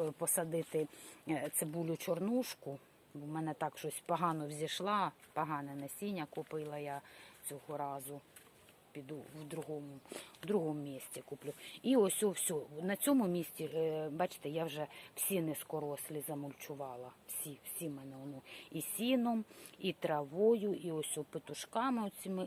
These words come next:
ірісами. Бачите, все. Все в мене замульчоване тепер на цій, на цій стороні.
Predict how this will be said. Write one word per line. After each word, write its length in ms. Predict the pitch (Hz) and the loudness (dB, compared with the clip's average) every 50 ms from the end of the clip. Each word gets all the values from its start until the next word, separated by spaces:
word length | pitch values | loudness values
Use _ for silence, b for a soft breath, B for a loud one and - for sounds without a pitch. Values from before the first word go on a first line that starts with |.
| 233 | 0
ірісами. 760 | 196 190 185 185 175 180 165 - - - 160 156 160 156 151 151 - - - - - - - - - | 0 2 2 2 2 0 -4 -4 -2 0 0 0 0 -2 -4 -6 -10 -18 -20 -20 -20 -20 -20 -14 -10
Бачите, 300 | - 165 151 - - - | -8 -8 -8 -8 -12 -14
все. 320 | 139 - - - 147 135 131 - - - | -14 -12 -8 -6 -6 -6 -6 -10 -16 -8
Все 120 | - - 165 | -4 -2 -2
в 40 | 156 | -2
мене 280 | 147 147 147 143 139 135 - | -2 -2 -4 -6 -6 -6 -4
замульчоване 800 | 156 147 143 143 143 - - - 240 247 254 254 240 240 233 | -4 -4 -4 -6 -8 -4 0 2 4 4 4 2 0 -2 -2
тепер 400 | 214 - - 202 - - 196 190 | -4 -6 -8 -6 -4 -2 -2 -2
на 160 | 185 185 180 170 | -2 -4 -6 -6
цій, 380 | - - 180 175 170 165 160 B B B B B B B B B | -6 -6 -4 -4 -4 -4 -6 B B B B B B B B B
на 100 | - 156 | -6 -6
цій 280 | 156 - - 170 160 151 | -6 -4 -2 -2 -2 -2
стороні. 640 | 156 - - - 156 156 160 151 147 151 147 147 143 | -2 -4 -4 -4 -2 -2 -2 -2 -2 -2 -4 -4 -6